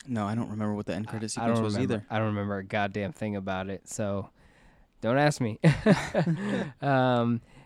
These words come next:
Speaker 2: but yeah, that's all I have for this one. You have anything else before we wrap up?
Speaker 1: No,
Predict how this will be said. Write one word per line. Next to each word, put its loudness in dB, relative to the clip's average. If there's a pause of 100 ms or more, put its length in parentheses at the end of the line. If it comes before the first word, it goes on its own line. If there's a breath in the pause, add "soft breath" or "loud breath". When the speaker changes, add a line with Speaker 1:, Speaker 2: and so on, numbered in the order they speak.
(160)
Speaker 2:
but 8
yeah, 6
that's 2
all 8
I 6
have 2
for -2
this 2
one. 4
You 2
have 0
anything 0
else 0
before -6
we 0
wrap 0
up? 0 (960)
Speaker 1:
No, 6